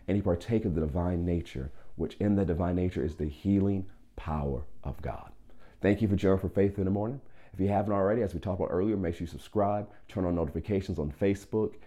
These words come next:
and share with others so they can be encouraged. Have a wonderful day and know that something good is going to happen to you.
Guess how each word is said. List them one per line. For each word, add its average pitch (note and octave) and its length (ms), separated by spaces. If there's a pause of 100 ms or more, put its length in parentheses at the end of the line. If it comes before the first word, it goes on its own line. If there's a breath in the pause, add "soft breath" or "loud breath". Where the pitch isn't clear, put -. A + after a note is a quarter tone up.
(200 loud breath)
and F2+ 140
share G2+ 260
with - 200
others F2 280
so D2 60
they D#2 200
can D#2 180
be D#2 80
encouraged. C#2 460 (200 soft breath)
Have F#2+ 200
a G2 60
wonderful A#2 480
day A#2 280 (240 loud breath)
and F#2+ 100
know G2 80
that E2 160
something F#2+ 440
good F2+ 340
is - 120
going D2+ 200
to C2+ 60
happen C#2+ 300
to D2 120
you. D#2 180